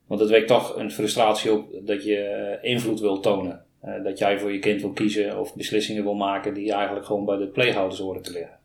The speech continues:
Eh, we laten alle beslissingen bij de pleeggezinnen en, eh, laten het kind er zelf op reageren.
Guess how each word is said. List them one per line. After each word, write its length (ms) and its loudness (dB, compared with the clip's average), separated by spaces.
Eh, 220 -6
we 80 2
laten 340 6
alle 240 6
beslissingen 640 -2
bij 160 2
de 100 -4
pleeggezinnen 720 0
en, 300 -8
eh, 180 -4
laten 280 2
het 120 -6
kind 220 2
er 80 0
zelf 260 2
op 80 -6
reageren. 680 -2